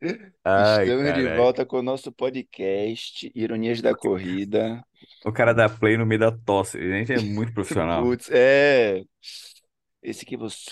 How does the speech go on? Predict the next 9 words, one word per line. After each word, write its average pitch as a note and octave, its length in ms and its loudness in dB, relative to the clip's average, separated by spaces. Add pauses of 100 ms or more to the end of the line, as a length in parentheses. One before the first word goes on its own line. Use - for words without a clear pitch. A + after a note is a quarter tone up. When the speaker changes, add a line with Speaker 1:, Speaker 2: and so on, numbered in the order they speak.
Speaker 2:
fala, A2 240 -2
Gelson A#2 520 -2
Souza, A#2+ 560 -4
do A#2 140 -4
Instagram, A2+ 500 0
arroba A2 260 0
Corredor G#2+ 400 0
Irônico. A2+ 640 2 (720)
Sobrevivente A2+ 920 2